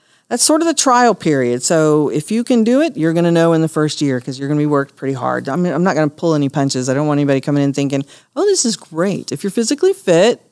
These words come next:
if you can run a five K and pass at least a few twelve-year-olds along the way, <laughs> that's a good start. I mean, you might bolster that up a little bit, but that's a good start. Um,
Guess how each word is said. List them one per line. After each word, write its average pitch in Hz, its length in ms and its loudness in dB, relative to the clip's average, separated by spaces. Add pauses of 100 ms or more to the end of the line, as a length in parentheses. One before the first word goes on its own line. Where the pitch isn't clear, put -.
(180)
if - 400 -12
you 262 100 2
can 427 120 2
run 330 140 2
a - 60 0
five 180 420 0
K 214 600 0 (1600)
and 180 240 -6 (200)
pass 180 400 -2
at 190 120 -2
least 196 320 0
a - 120 2
few 220 340 -2
twelve-year-olds 277 920 2
along 269 360 2
the 269 80 2
way, 294 600 2
<laughs> - 1000 -4
that's 226 180 -2
a 277 40 -2
good 294 240 0
start. 165 520 2
I 185 40 2
mean, 208 100 2
you 214 80 2
might 233 200 2
bolster 220 680 -2
that 220 180 2
up 220 180 2
a 175 40 2
little 160 200 2
bit, 160 340 4
but 175 140 2
that's 175 240 0
a 202 60 -2
good 180 260 -2
start. 147 560 0
Um, 170 520 0